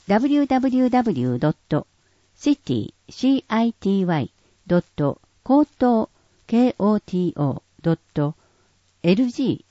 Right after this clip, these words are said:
ドットジェーピースラッシュ区議会ケーユージーアイケーエーアイスラッシュ。それでは、はじめにお伝えする内容をご紹介します。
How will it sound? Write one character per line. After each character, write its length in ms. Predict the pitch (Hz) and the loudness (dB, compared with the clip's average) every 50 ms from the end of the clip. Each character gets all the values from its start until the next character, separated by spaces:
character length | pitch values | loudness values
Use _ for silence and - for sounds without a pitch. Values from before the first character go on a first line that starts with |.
| _ - | _ -10
ド 160 | - 147 196 | -2 0 0
ッ 60 | 202 - _ _ | 0 -2 _ _
ト 140 | - 160 156 | -2 -2 -2
ジ 140 | 131 - 190 | 0 0 0
ェ 60 | 214 | 0
ー 60 | 208 - - | 0 -2 -4
ピ 280 | - 165 127 101 - - | -4 -4 -4 -4 -6 -12
ー 20 | _ _ _ _ _ _ _ _ _ _ _ | _ _ _ _ _ _ _ _ _ _ _
ス 160 | _ - - | _ -4 -2
ラ 120 | 160 170 | -2 -2
ッ 40 | 175 | -2
シ 260 | - - - - - | -4 -10 -16 -14 -14
ュ 60 | - _ _ _ _ _ _ _ _ _ _ _ _ _ _ _ | -14 _ _ _ _ _ _ _ _ _ _ _ _ _ _ _
区 140 | - - 220 | 0 2 2
議 160 | 233 277 294 | 4 4 2
会 340 | - - - 135 127 - - _ _ _ _ _ _ _ - | 2 -2 -6 -6 -6 -6 -10 _ _ _ _ _ _ _ -4
ケ 280 | - 247 269 269 277 | 0 4 4 6 6
ー 20 | 269 | 6
ユ 300 | 254 240 247 254 247 240 | 4 4 4 4 4 2
ー 80 | 240 196 | 2 0
ジ 320 | - 208 233 233 233 - - | -2 -2 0 0 0 -2 -2
ー 60 | 202 | -2
ア 100 | 214 214 | -2 -2
イ 120 | 214 214 | -2 -4
ケ 320 | _ - - 214 214 220 214 | _ -4 -2 0 0 0 0
ー 60 | - | 0
エ 200 | - 180 180 185 175 | 0 0 0 0 0
ー 60 | - - | -2 -2
ア 120 | 160 165 | -2 -2
イ 160 | 139 113 - _ _ | -2 -4 -6 _ _
ス 200 | - - - 160 | -14 -6 -2 -2
ラ 100 | 165 170 | -2 -2
ッ 20 | |
シ 280 | 175 - - - - 104 | -4 -8 -14 -12 -12 -12
ュ。 40 | - _ _ _ _ _ _ _ _ _ _ _ _ _ _ _ _ _ _ _ _ _ _ _ _ _ _ _ _ _ _ _ _ _ _ _ _ _ _ _ _ _ _ _ _ _ _ _ _ _ _ _ - | -12 _ _ _ _ _ _ _ _ _ _ _ _ _ _ _ _ _ _ _ _ _ _ _ _ _ _ _ _ _ _ _ _ _ _ _ _ _ _ _ _ _ _ _ _ _ _ _ _ _ _ _ -10
そ 160 | - - 233 | -2 0 2
れ 140 | 240 254 240 | 4 4 4
で 120 | 202 226 | 4 4
は、 220 | 220 180 165 190 - - - - _ _ | 2 2 0 -2 -6 -12 -20 -20 _ _
は 160 | - - 196 | -6 -4 -4
じ 160 | 202 - 262 | 0 2 2
め 160 | 254 254 240 208 | 4 4 4 2
に 200 | 202 202 - _ _ - | 0 0 -2 _ _ -4
お 80 | - | -4
伝 320 | - - - - 294 285 285 | -4 -4 -6 -4 -2 0 0
え 40 | 294 | 0
す 160 | - - 254 | -2 -2 -2
る 120 | 240 254 | 0 2
内 320 | 240 214 214 233 240 240 233 | 2 2 2 2 2 2 2
容 180 | 233 226 220 | 2 2 0
を 200 | 214 196 208 196 - | 0 0 -2 -2 -2
ご 180 | 143 139 151 | -2 -2 -2
紹 280 | 160 - - 202 202 196 | -2 0 0 0 0 0
介 220 | - 202 170 165 165 | -2 -4 -2 -2 -4
し 160 | - - - | -6 -6 -4
ま 160 | 131 123 127 | -4 -4 -4
す。 180 | - - - | -6 -8 -18